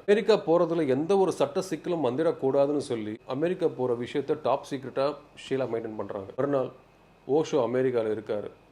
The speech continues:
இங்க ஆசிரமம் கட்ட போறாரு அப்படின்னு நியூஸ், எல்ஏ டைம்ஸ்னு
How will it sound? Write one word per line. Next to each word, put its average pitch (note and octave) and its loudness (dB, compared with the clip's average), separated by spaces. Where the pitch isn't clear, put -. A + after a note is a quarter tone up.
இங்க D3 0
ஆசிரமம் B2+ -2
கட்ட A#2+ -2
போறாரு A#2 0
அப்படின்னு G#2+ -6
நியூஸ், A#2+ -6
எல்ஏ C#3 0
டைம்ஸ்னு A#2 -4